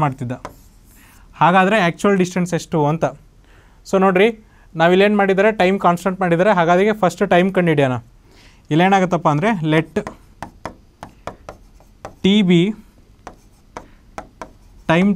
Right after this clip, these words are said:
taken, time taken by him ಅಂತ ಮಾಡೋಣ.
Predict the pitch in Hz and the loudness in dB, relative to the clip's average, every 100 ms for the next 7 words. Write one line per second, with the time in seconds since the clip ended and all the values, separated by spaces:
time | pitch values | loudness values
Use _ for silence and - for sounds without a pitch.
0 | 185 165 180 175 175 - - - - - | -2 -4 -2 -2 -2 -6 -20 -20 -20 -20
1 | - _ _ - - - - - _ _ | -20 _ _ -20 -20 -20 -20 -20 _ _
2 | _ - - - - - - 151 185 190 | _ -20 -20 -20 -20 -16 -4 0 0 0
3 | 165 175 170 170 196 170 160 151 185 151 | -2 -2 -2 0 0 0 0 -2 -2 -2
4 | 123 | -4